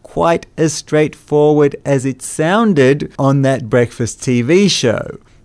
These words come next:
Because what Nikki actually said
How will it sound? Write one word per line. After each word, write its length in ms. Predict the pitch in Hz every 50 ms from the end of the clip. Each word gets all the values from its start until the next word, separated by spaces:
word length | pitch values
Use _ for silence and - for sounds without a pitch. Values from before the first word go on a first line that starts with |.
| _ _
Because 340 | - 160 156 - 196 185 165
what 360 | 165 170 196 220 254 247 -
Nikki 380 | 214 220 220 214 - 220 196 -
actually 560 | - 175 214 214 - - - 208 196 185 180
said 540 | 160 - - - 185 180 175 175 180 170